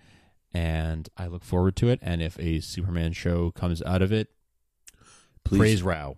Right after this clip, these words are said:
Speaker 2: please, God, yes. Anyway.
Speaker 1: Please, God, yes.
Speaker 2: I'll take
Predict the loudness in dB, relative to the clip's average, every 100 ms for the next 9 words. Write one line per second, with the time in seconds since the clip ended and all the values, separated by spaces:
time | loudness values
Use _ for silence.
0 | -4 4 6 4 0 -12 _ 4 4 4
1 | -2 -2 -2 -2 -10 -12 -2 0 0 -2
2 | -4 -2 -2 -2 -6 -6 -8 -14 -16 -2
3 | 0 4 2